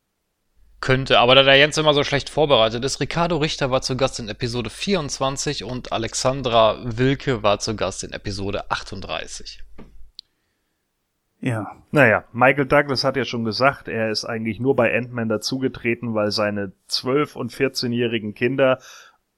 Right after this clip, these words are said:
Speaker 3: Marvel-Comics so toll finden und er dachte sich, "Ach ja, dann spiele ich einfach mal in einem Film mit, dann finden die mich super cool." Und er hatte recht.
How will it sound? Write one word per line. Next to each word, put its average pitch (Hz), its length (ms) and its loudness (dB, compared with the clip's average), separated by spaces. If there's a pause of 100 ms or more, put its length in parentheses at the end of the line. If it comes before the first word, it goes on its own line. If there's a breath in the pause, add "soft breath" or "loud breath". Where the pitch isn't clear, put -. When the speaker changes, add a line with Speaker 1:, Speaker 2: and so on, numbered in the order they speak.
Speaker 3:
Marvel-Comics 131 920 4
so 123 80 -4
toll 127 280 2
finden 113 400 -4
und 78 140 -4
er 107 100 0
dachte 117 380 -2
sich, - 360 -6
"Ach 113 200 -8
ja, 110 140 2
dann 101 120 -2
spiele - 260 -4
ich 120 140 -6
einfach 117 240 -2
mal 104 160 0
in 98 80 -4
einem 101 220 -4
Film 101 280 -6
mit, 120 200 -2
dann 101 100 0
finden 107 220 -4
die 107 80 -4
mich 95 180 -8
super 190 300 0 (100)
cool." 123 340 0 (380)
Und 302 160 4
er 247 60 8
hatte 143 200 8
recht. - 360 -6